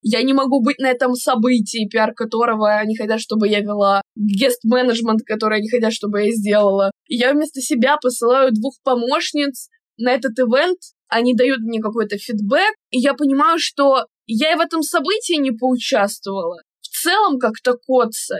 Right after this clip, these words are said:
И я им снова сказала «нет», они «ну, пожалуйста, пожалуйста, а может, всё-таки?». Ну, в общем, у меня больше ушло нервов. Но есть другой вид фрилансов,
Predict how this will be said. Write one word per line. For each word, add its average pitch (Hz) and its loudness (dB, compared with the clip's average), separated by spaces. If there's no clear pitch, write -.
И 220 -6
я 277 0
им 269 -2
снова 277 -4
сказала 269 2
«нет», 269 0
они 262 0
«ну, 240 0
пожалуйста, 254 0
пожалуйста, 277 -2
а 202 0
может, 240 0
всё-таки?». 240 -4
Ну, 269 2
в 277 2
общем, 262 -2
у 254 0
меня 302 4
больше 285 0
ушло 262 0
нервов. 269 2
Но 262 4
есть 285 2
другой 311 2
вид 240 0
фрилансов, 240 0